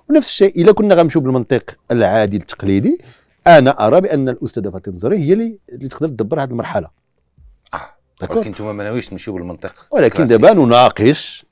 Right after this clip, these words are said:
Speaker 1: اشياء اخرى، وانا ذاك راه غنجاوب معاك في الوقت المناسب.
Speaker 2: غنجيو للمؤتمر وغنشوف.
Speaker 1: انت راك غتكون معنا ان شاء الله في
Speaker 2: لا،
Speaker 1: المؤتمر.
Speaker 2: غنكون معكم.
Speaker 1: إن شاء
Speaker 2: ضروري
Speaker 1: الله.
Speaker 2: غنحضر هادشي كامل اللي قلتي،
Speaker 1: مزيان.
Speaker 2: واش غادي يكون ولا ما
Speaker 1: مزيان.
Speaker 2: غيكونش.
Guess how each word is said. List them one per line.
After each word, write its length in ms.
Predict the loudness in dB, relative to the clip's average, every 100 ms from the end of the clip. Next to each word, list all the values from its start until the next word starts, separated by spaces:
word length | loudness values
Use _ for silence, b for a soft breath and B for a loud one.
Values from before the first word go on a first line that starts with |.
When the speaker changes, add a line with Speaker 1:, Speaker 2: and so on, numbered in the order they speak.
| _ 0
Speaker 1:
اشياء 400 | 0 0 -2 0
اخرى، 400 | -2 -2 0 0
وانا 760 | 2 0 0 0 -4 -2 0 2
ذاك 260 | 4 4
راه 100 | 4
غنجاوب 380 | 2 4 4 2
معاك 260 | 0 -4 -4
في 80 | -4
الوقت 220 | -6 -6
المناسب. 400 | -8 -6 -6 -6
Speaker 2:
غنجيو 320 | -6 -6 -4
للمؤتمر 680 | -4 -6 -6 -4 -2 0 0
وغنشوف. 340 | -2 -8 -8
Speaker 1:
انت 120 | 2 4
راك 180 | 6
غتكون 260 | 4 2 0
معنا 140 | 0
ان 60 | 0
شاء 120 | 0
الله 100 | 0
في 60 | -2
Speaker 2:
لا، 60 | -4
Speaker 1:
المؤتمر. 200 | -4 -4
Speaker 2:
غنكون 220 | -4 -2
معكم. 260 | -2 -2
Speaker 1:
إن 80 | 0
شاء 80 | 4
Speaker 2:
ضروري 260 | 6 6 6
Speaker 1:
الله. 100 | 4
Speaker 2:
غنحضر 260 | 0 -2
هادشي 240 | -2 -4 -2
كامل 400 | 4 4 4 2
اللي 120 | 0
قلتي، 120 | 0
Speaker 1:
مزيان. 160 | 2 0
Speaker 2:
واش 160 | 0
غادي 220 | -4 -4
يكون 200 | -4 -6
ولا 140 | -6 -6
ما 0 |
Speaker 1:
مزيان. 200 | -6 -8
Speaker 2:
غيكونش. 460 | -10 -16 -20 -20